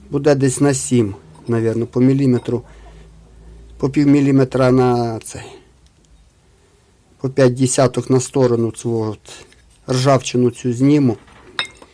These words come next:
Желізо таке досить тверденьке. Я не знаю, з чого воно, но мені на цих от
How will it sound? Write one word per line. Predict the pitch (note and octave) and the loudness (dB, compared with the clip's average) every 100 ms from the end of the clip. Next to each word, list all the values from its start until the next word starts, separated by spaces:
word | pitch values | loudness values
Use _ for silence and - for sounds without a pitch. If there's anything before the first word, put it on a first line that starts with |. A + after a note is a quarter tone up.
| - _ - | -20 _ -8
Желізо | C3 C#3+ D3+ C#3 C#3 | -4 0 2 2 0
таке | C#3 C3 D3 B2+ | -4 0 2 2
досить | B2+ B2+ C#3+ C3 B2+ B2 - - - _ _ - | 0 0 0 0 -4 -4 -12 -16 -18 _ _ -12
тверденьке. | C3+ C#3 C#3 D#3+ E3 D3 C3 A#2+ | -2 -2 2 2 4 2 0 -2
Я | B2+ E3+ | 0 0
не | C#3+ B2+ | 0 0
знаю, | C3 B2 A#2 | 0 0 0
з | |
чого | - E3 D#3+ C#3+ | -4 2 2 4
воно, | B2 A#2+ A#2 | 2 2 2
но | A#2 A#2+ A#2+ G2+ - - _ _ _ _ _ _ _ | 2 0 0 -6 -16 -20 _ _ _ _ _ _ _
мені | - C3 C3 C3+ C#3 C#3+ C#3+ C#3+ | 0 4 6 6 6 6 6 6
на | C3+ B2+ | 4 2
цих | - D3+ C3+ | 0 -2 0
от | B2+ - | -2 -4